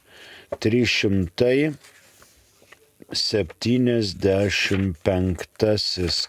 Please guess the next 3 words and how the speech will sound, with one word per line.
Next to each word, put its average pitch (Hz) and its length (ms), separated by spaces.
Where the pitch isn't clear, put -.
kanonas. 90 1040
Vyskupai, 123 1120
kurie 117 640